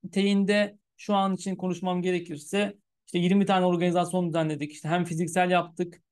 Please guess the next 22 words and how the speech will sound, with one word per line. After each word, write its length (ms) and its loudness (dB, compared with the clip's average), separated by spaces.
hem 200 0
online 380 4
yaptık. 540 -6
Sonra 440 0
binlerce 480 2
kişiye 280 -4
ulaştık. 440 -4
Yüzlerce 540 0
kişiye 280 -4
ben 240 0
gittim, 440 -4
şahsen 600 0
birebir 300 2
şekilde 340 -2
eğitimler 500 0
verdim. 460 -6
Bunların 280 6
hepsi 540 -2
beni 160 4
çok 120 4
mutlu 280 4
eden 380 4